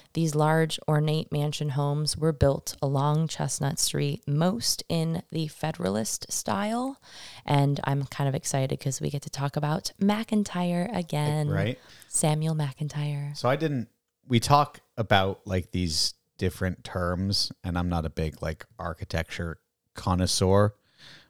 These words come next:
Speaker 2: but, like, what these things mean and, like, what is that? And I was a little confused. And I read a couple articles, and it's still, like, not making sense to me, only because they're, I'm sure if you exist in that world,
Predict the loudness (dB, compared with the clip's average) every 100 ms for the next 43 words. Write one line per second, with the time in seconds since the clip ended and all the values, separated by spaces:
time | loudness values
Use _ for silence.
0 | -6 -4 0 -2 -4 0 6 6 4 -4
1 | -2 0 0 0 0 0 0 2 2 0
2 | -2 -2 -2 -4 -10 -4 -4 -4 -10 -6
3 | -2 2 2 0 -8 -12 -10 -6 -4 -4
4 | -4 -6 -8 -10 -14 -14 -12 -8 -8 -4
5 | -2 0 -2 -4 _ _ _ 2 2 4
6 | 2 0 -4 -6 -8 -14 -20 -8 4 4
7 | 4 -2 -2 0 2 0 0 0 -2 0
8 | 0 0 0 2 2 2 -2 -2 0 0
9 | -4 -20 -20 -10 0 4 4 2 2 4
10 | 4 2 -2 0 2 0 -6 -4 -2 2
11 | 0 0 -6 -8 -8 -8 -2 2 2 2
12 | 2 4 4 0 -2 -2 -4